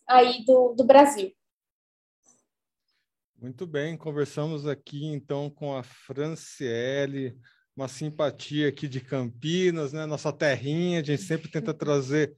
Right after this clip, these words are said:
Speaker 2: sempre que possível a gente traz, né, as personalidades aqui,
Speaker 3: Campineiras.
Speaker 2: as campineiras, né? A Campinas que fez parte aí do,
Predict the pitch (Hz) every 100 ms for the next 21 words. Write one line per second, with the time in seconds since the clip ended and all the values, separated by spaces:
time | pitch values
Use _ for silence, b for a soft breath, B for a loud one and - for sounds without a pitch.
0 | _ _ - 156 156 151 151 - 143 139
1 | 139 - - 139 147 143 131 139 131 -
2 | 135 - 139 127 123 123 131 131 120 120
3 | - _ _ _ 202 190 190 190 - 131
4 | 135 120 - 143 131 120 123 151 165 131
5 | 120 123 135 143 - _ _ _ _ _
6 | _ 131 117 143 117 147 139 - 127 135
7 | 120 - 127 131 123 - 123 127 127 120
8 | 113 107 98 101